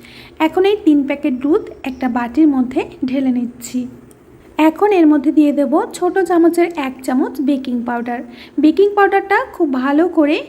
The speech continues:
দুধের সাথে এইভাবে মিশিয়ে নিতে হবে। এখানে কিন্তু ভুলেও বেকিং সোডা দেওয়া যাবে না, তাহলে মিষ্টিগুলো আর সামলানো যাবে না। এবার এর মধ্যে দিয়ে দেব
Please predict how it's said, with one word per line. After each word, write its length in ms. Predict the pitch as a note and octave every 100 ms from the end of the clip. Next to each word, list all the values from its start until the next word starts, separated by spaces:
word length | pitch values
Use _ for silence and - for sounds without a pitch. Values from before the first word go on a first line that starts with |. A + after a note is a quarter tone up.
| - - D4
দুধের 340 | D4 B3+ D4 C#4+
সাথে 280 | C4+ C4 D4+ A#4+ E4
এইভাবে 380 | B3+ C4 B3 B4+ - - -
মিশিয়ে 300 | C#4+ B3+ C#4 B3
নিতে 160 | A#3+ B3
হবে। 240 | B3 A#3+ B3+ C4 C4 - - E4+
এখানে 280 | E4+ G4 G#4 G4+
কিন্তু 220 | F#4+ F4+ F#4 D4+
ভুলেও 440 | - E4 E4+ F#4 G#4 A#4 D4+
বেকিং 280 | C4 E4 D#4+ -
সোডা 280 | D#4 D4 E4 E4
দেওয়া 160 | D#4+ D#4+
যাবে 180 | D4+ C4+ D4
না, 60 | B4 -
তাহলে 260 | D4 C#4+ C#4
মিষ্টিগুলো 480 | C#4+ - F4+ E4+ C#4+ C4+
আর 60 | A4+ -
সামলানো 420 | - D4+ C#4+ C4 B3+
যাবে 200 | B3 A#3+ A#3+
না। 80 | A#3+ A#3+ - - - - - - - D#4
এবার 180 | D4 E4+ A4
এর 60 | G#4+
মধ্যে 180 | G#4+ F#4+ F4
দিয়ে 140 | D#4
দেব 120 | C4